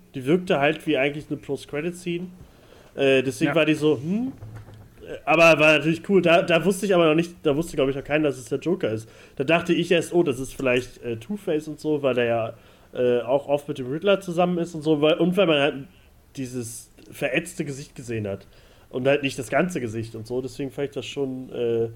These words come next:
Speaker 1: spannend, erst mal zu gucken, wer ist es. Und dann, okay, eine Woche später war so, er ist der Joker.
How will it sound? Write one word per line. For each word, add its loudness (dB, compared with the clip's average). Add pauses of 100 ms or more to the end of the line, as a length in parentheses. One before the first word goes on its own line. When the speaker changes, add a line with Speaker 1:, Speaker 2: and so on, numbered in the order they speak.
(140)
Speaker 1:
spannend, 0
erst 0
mal -2
zu -18
gucken, -2
wer 2
ist 2
es. -2
Und -8
dann, 4
okay, 0
eine 0
Woche 0
später -2
war 4
so, -4
er 4
ist -2
der 2
Joker. -6